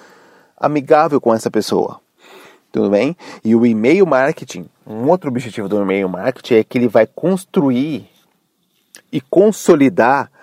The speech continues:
a imagem que você tem, o posicionamento que você tem na mente do seu leitor. E isso vai facilitar as coisas na hora de você realmente usar o e-mail marketing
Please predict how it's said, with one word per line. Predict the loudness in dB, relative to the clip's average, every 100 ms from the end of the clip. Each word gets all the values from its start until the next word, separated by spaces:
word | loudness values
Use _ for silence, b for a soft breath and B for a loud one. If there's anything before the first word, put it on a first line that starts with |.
| B B B B -6
a | -4
imagem | -4 -2 0 0 -2 -2
que | -2
você | -2 -4 -4
tem, | -2 0 0
o |
posicionamento | 0 0 -2 -4 -2 0 -2 -4 -2
que |
você | -2 -2 -6
tem | -8
na | -4 -2 -2
mente | -2 -4 -6 -6 -8
do |
seu | -4 -4
leitor. | -2 -2 -4 -4 _ _ _ _ _ b b b b
E | -4
isso | -2 2
vai | 0
facilitar | 0 0 0 0 -2 0 2 0
as | -2
coisas | 0 4 4 2 -2
na | 2 4
hora | 4
de | 2 -2
você | -2 -2 2 2 2 B B B B
realmente | -2 0 2 0 -2 -6 -12 b b
usar | -12 -12 0 2 2
o |
e-mail | 0 0 0 0
marketing | 2 0 -2 -8 -12 -16